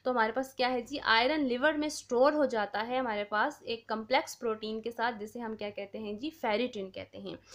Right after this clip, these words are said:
इसके अलावा जो है वो प्रोटीन हमारी बॉडी के अंदर बहुत सारे जो सिस्टम्स हैं हमारी बॉडी के, बहुत इंपॉर्टेंट सिस्टम्स हैं, जैसा कि हमारे पास आ जाता है सर्कुलेटरी सिस्टम की हम बात करते हैं, प्रोटीन्स उसमें रिस्पॉन्सिबल होते हैं, उसके लिए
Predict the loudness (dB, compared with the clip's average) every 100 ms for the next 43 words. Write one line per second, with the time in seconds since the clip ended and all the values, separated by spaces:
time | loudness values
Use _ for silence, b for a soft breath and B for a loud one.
0 | B B B -8 -4 0 4 4 6 4
1 | 2 0 2 0 -2 -2 -2 -2 -4 -2
2 | -4 -4 -2 -2 -2 -8 -8 -6 -4 -2
3 | 0 0 2 0 0 -2 0 0 -2 -4
4 | -6 -6 -8 -8 -2 0 0 -2 -4 -4
5 | -2 -4 -4 -8 -8 -4 -4 -4 -2 0
6 | 0 0 -2 -4 -8 -8 -10 -10 -10 -8
7 | -8 -8 -10 -12 -14 -12 -12 -12 -12 -14
8 | -12 -14 -14 -14 -14 -12 -12 -10 -8 -6
9 | -4 -4 -4 -8 -10 -10 -10 -10 -10 -10
10 | -10 -16 -14 -12 -8 -8 B B B B
11 | 2 2 0 -2 -2 -2 -8 -10 -6 -4
12 | -6 -4 -4 -4 -6 -6 -6 -6 -10 -10
13 | -8 -8 -10 -12 -10 -8 -6 -8